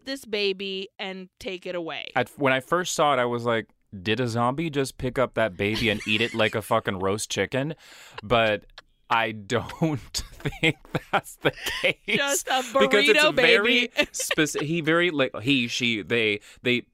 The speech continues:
Speaker 2: picks it up very, like, you know, carefully. So I would, like,
Speaker 1: Yeah.
Speaker 2: a zombie probably wouldn't do that.
Speaker 1: A zombie would grab the head and just
Speaker 2: Just
Speaker 1: chomp. Like,
Speaker 2: chomp down
Speaker 1: this,
Speaker 2: on it.
Speaker 1: yeah,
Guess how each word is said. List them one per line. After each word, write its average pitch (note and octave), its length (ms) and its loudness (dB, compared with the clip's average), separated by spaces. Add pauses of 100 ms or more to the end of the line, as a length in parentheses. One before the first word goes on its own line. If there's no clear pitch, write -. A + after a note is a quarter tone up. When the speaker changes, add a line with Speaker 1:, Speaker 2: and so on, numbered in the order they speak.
(100)
Speaker 2:
picks C3+ 300 -4
it A#2+ 100 -2
up A2+ 120 0
very, A#2 320 -4
like, G#2+ 320 -4
you A#2 140 -4
know, G2 340 -6
carefully. G2+ 840 -2
So G#2 240 -2
I G#2+ 100 4
would, G#2+ 160 -4
like, G#2 140 -4
Speaker 1:
Yeah. B3 140 2
Speaker 2:
a - 20 2
zombie F3+ 300 2
probably B2+ 260 0
wouldn't G#2+ 240 -2
do F#2+ 200 -2
that. D2 260 -12
Speaker 1:
A C#4 140 2
zombie D4+ 360 2
would B3+ 240 0
grab A#3 300 2
the A3 100 0
head A3 280 2
and G#3 200 -8
just G#3+ 240 -10
Speaker 2:
Just F3+ 240 4 (160)
Speaker 1:
chomp. G#3+ 140 -2
Like, C3+ 180 4
Speaker 2:
chomp A#2+ 60 -4
down A2+ 240 2
Speaker 1:
this, F#2+ 80 -2
Speaker 2:
on F2+ 120 -4
it. E2+ 160 -6
Speaker 1:
yeah, G#3 300 0